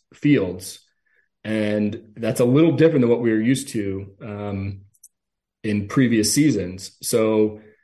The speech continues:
it took us a few days to find the elk. Uh, and then once we found 'em, we dove all the way down to a bottom, pretty close to where the public land boundary was, um, hoping that we could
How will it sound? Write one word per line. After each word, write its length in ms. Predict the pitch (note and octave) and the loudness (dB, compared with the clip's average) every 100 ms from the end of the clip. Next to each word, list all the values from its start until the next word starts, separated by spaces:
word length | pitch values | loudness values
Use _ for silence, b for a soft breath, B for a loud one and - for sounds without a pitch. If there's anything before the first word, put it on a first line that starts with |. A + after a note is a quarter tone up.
| B _ _ | B _ _
it 160 | A#2+ A#2 | -14 -4
took 180 | D#3 C#3+ | 0 0
us 120 | - | 0
a 40 | |
few 160 | B2+ D3 | 2 2
days 240 | C#3 C3 | 4 2
to 60 | B2+ | 0
find 240 | - A2+ B2+ | -4 0 0
the 100 | B2+ | 0
elk. 400 | A2+ A#2 A#2 - _ A#2 | -2 -2 -6 -20 _ -12
Uh, 380 | G#2+ G2+ G2+ | -10 -8 -6
and 120 | A#2+ A2+ | -2 0
then 120 | A2 | 2
once 180 | A#2+ C3+ | 0 0
we 80 | |
found 340 | A#2 B2 B2 A#2+ | -2 -2 0 2
'em, 420 | A2 A2 G#2+ - _ _ _ _ _ _ _ _ _ _ A#2+ | 0 -2 -6 -16 _ _ _ _ _ _ _ _ _ _ -2
we 120 | A#2 | 2
dove 260 | A#2+ A2+ | 2 2
all 120 | A#2+ B2+ | 2 4
the 60 | |
way 100 | C#3+ | 2
down 260 | C3 A#2+ A#2+ | 2 -2 -2
to 140 | B2 | -4
a 40 | G#2+ | -6
bottom, 680 | A2+ A2+ A2 G2+ G2+ - _ | -6 -6 -6 -8 -10 -14 _
pretty 200 | C#3+ C3 | 0 0
close 500 | - B2+ A#2+ A#2+ - | 2 2 2 0 -6
to 280 | A#2 A2 A2 | -4 -2 -2
where 560 | G#2+ A2 A2 A2 A2 G#2+ | -2 -4 -4 -6 -6 -8
the 100 | G2+ | -10
public 360 | - A#2+ A#2 | -10 -8 -6
land 240 | A2 A#2 A2+ | -4 -4 -4
boundary 280 | G2+ G#2 G2+ | -6 -10 -10
was, 420 | G2 F#2+ - - b b b _ - | -10 -12 -14 -18 b b b _ -10
um, 200 | G2 G2 | -6 0
hoping 260 | A#2+ A#2 G#2 | 2 2 0
that 80 | |
we 80 | G#2+ | 0
could 220 | G#2+ G2+ | -2 -8